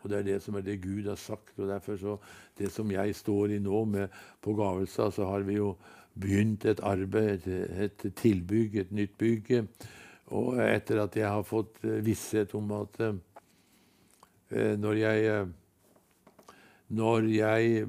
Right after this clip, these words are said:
begynte, etter jeg har vært der en to-tre år, så viste Gud meg at det her blir for lite, du må ha mer.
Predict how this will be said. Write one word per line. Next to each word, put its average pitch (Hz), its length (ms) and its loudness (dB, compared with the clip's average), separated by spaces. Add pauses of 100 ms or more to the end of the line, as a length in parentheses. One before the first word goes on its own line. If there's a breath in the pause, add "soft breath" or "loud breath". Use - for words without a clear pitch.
begynte, 110 480 2
etter 113 240 2
jeg 113 60 4
har 107 80 2
vært 110 160 0
der 113 80 2
en 110 80 -4
to-tre 113 300 2
år, 113 200 2
så 113 160 2
viste 107 460 0
Gud 104 240 0
meg 110 160 0
at 101 160 -4
det 110 100 2
her 104 240 2
blir 101 160 -2
for 110 160 0
lite, 104 380 0
du 104 100 -4
må 101 160 -6
ha 101 100 -2
mer. 107 360 0